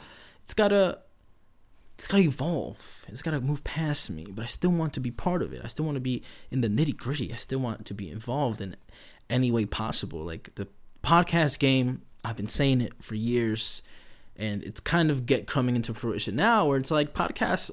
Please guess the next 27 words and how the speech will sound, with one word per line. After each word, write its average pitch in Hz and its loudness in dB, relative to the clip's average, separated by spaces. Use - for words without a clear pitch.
are 131 0
going 135 0
to - -2
explode, 143 2
and 120 0
people 160 4
are 120 0
going 127 2
to 117 -4
lose 127 0
their 139 2
minds 117 2
over 107 -6
podcasts 104 -6
because - -8
they, - -8
they'll 107 0
be 101 -4
long 117 -2
form, 117 -2
short - -4
form, 113 -2
you 113 -2
know, 107 -2
easy 131 0
to 127 4
consume, 120 2